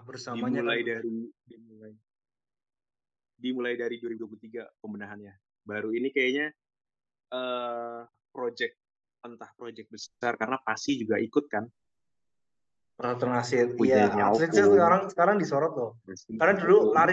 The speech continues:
Speaker 1: itu istilahnya tuh kayak
Speaker 2: Iya.
Speaker 1: lifestyle doang. Sekarang, eh, lari itu
Speaker 2: Iya.
Speaker 1: udah bagian ini kan. Atlet, atlet, atlet juga udah mulai ikutan lari-lari, fun run gitu. Dulu kan la-, lari kan
Speaker 2: Iya,
Speaker 1: cuma
Speaker 2: itu
Speaker 1: kayak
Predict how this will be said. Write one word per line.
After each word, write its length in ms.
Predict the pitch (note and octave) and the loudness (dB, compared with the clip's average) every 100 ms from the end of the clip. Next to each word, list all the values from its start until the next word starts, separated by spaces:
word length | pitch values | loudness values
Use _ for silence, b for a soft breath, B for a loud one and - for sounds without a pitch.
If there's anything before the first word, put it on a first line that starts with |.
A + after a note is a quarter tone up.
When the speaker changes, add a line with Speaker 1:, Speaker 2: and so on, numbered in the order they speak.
| F3+ | 0
Speaker 1:
itu 80 | G#3 | -6
istilahnya 420 | G#3+ F#3 F#3 G3 | -4 -2 0 0
tuh 160 | A3+ A3 | -2 -4
kayak 160 | F#3+ F3 | -4 0
Speaker 2:
Iya. 80 | |
Speaker 1:
lifestyle 400 | F3 F3 - F3+ | 0 -2 -6 -10
doang. 440 | E3 D#3 D#3+ C3+ B2+ B2 A#2+ | -2 0 0 -2 -6 -14 -18
Sekarang, 480 | - C3 D#3 F#3 F3+ - _ _ _ _ _ | -4 0 0 0 -6 -14 _ _ _ _ _
eh, 560 | A#2+ A#2+ A#2+ A#2 A#2+ A#2+ | -8 -6 -4 -4 -4 -4
lari 240 | B2 A#2+ C3+ | -2 0 0
itu 80 | - | 0
Speaker 2:
Iya. 80 | |
Speaker 1:
udah 120 | - G2 B2 | 0 -2 -4
bagian 320 | A#2+ B2 B2 | -8 -8 -4
ini 220 | C#3 D#3 | -4 -4
kan. 400 | A#2+ A2 G#2+ A2+ A2+ _ _ _ _ | -6 -6 -8 -12 -16 _ _ _ _
Atlet, 480 | A#2+ B2 C#3 C3+ C3+ | -6 -4 -2 -2 -2
atlet, 380 | C3+ C3+ C#3 C#3 | -2 -2 0 0
atlet 240 | B2 F3 | 0 -2
juga 320 | E3+ B2 B2 A#2+ | -6 -4 -2 0
udah 200 | B2+ A#2 A#2+ | -2 -4 -6
mulai 480 | B2 B2+ B2+ B2+ A#2+ | -4 -2 -2 -4 -8
ikutan 400 | - C#3 C3+ B2+ | -6 -6 -4 -2
lari-lari, 720 | B2 B2+ B2+ A#2+ B2+ C3 B2 | 0 0 0 -2 -2 -4 -4
fun 240 | A#2 A#2+ | -6 -6
run 240 | B2 B2 B2 | -4 -2 -4
gitu. 560 | A#2+ C3+ B2+ A#2+ A#2 - _ _ _ | -4 -4 -4 -4 -6 -10 _ _ _
Dulu 160 | - B2 | -8 -6
kan 160 | G3 | -4
la-, 160 | C#3+ A2+ - - | -6 -8 -14 -10
lari 320 | B2 B2 D#3 | -6 -2 0
kan 80 | A2 | 0
Speaker 2:
Iya, 160 | G#2+ | 0
Speaker 1:
cuma 80 | - | -2
Speaker 2:
itu 80 | |
Speaker 1:
kayak 120 | A#2+ | 0